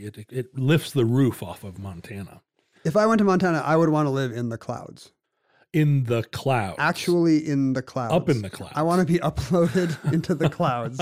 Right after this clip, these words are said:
Speaker 1: <laughs> Into the cloud?
Speaker 2: Yeah, in some kind of Lando Calrissian type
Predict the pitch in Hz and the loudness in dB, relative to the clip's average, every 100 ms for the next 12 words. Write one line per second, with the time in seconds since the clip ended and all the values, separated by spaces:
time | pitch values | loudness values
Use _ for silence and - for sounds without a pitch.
0 | - 185 156 _ - 170 147 139 139 - | -4 -4 -10 _ -4 -2 2 2 2 2
1 | 151 143 151 175 180 381 370 226 - 233 | 4 6 6 4 4 2 2 2 2 2
2 | 254 233 196 180 180 190 190 185 180 170 | 2 2 2 2 2 4 2 2 0 2
3 | 165 165 170 170 165 160 160 135 139 | 2 2 2 2 2 -2 -2 -2 -2